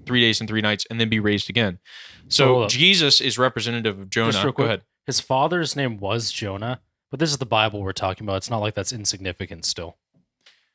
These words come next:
Speaker 1: His father's, whoa,
Speaker 2: His father's
Speaker 1: was his
Speaker 2: name
Speaker 1: name
Speaker 2: was
Speaker 1: Jonah?
Speaker 2: Jonah.
Speaker 1: Okay,
Speaker 2: Yeah.
Speaker 1: according to what? 'Cause that might
Speaker 2: I
Speaker 1: have
Speaker 2: just
Speaker 1: been
Speaker 2: Googled it real quick.
Speaker 1: Okay.
Speaker 2: Yeah.
Speaker 1: Well, 'cause I thought his name was John. I thought Peter's father's name wasn't Jonah.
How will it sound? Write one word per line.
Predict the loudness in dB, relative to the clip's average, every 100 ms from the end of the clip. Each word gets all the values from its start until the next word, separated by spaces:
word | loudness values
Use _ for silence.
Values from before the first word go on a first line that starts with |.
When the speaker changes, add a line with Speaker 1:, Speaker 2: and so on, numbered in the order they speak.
| _ _ -20 -20 _ -20 -8
Speaker 1:
His | -2
father's, | 0 2 0 -6 _ -20
whoa, | -14 -12 -10 -6 -2
Speaker 2:
His | 0
father's | 4 6 6
Speaker 1:
was | 4
his |
Speaker 2:
name | 4
Speaker 1:
name | 4
Speaker 2:
was | 4
Speaker 1:
Jonah? | 4 4
Speaker 2:
Jonah. | 4 4 0 -4 -4
Speaker 1:
Okay, | 2 2
Speaker 2:
Yeah. | 2
Speaker 1:
according | 0 0
to |
what? | 0 2 2 -2 -8
'Cause | 0
that | 2
might | 4
Speaker 2:
I |
Speaker 1:
have | 4
Speaker 2:
just | 4
Speaker 1:
been | 2 2
Speaker 2:
Googled | 0 -2
it | -6
real | -10
quick. | -8 -10 -10 _ _ 0
Speaker 1:
Okay. | 2 2 0 -2 2
Speaker 2:
Yeah. | 6
Speaker 1:
Well, | 6 4 -4 _
'cause | 2
I | 2
thought | 2 4 4 4
his | 2 2
name | 2 2
was | 0 -2 -2
John. | -8 -2 0 2 0 -4 -12 _ _ -2
I |
thought | 2 2 2
Peter's | -2 -2 0 -2
father's | 0 0 2
name | -2 -2
wasn't | 2 2 2 -4
Jonah. | -6 -6 -10